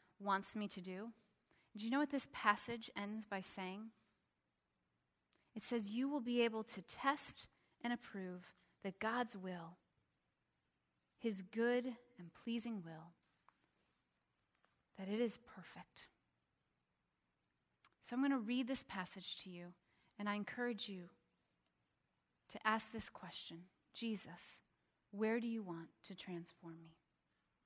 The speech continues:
Therefore, I urge you, brothers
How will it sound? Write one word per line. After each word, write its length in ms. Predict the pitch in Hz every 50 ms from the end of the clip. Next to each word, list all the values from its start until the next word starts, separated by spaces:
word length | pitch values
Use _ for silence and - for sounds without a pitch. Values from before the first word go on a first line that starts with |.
| _ _ _ _ _ _ _ _ _ _ _ _ _ - - - - _ _ _ _ _ _ _ _ _ _ _ _ _ _ -
Therefore, 480 | 202 247 269 277 - - 262 240 226
I 180 | 214 208 214 214 -
urge 340 | 240 240 247 254 208 - -
you, 280 | 185 175 170 170 190 - _ _ _ _ _ _ _ _ -
brothers 520 | 214 226 240 240 247 254 262 247 226 -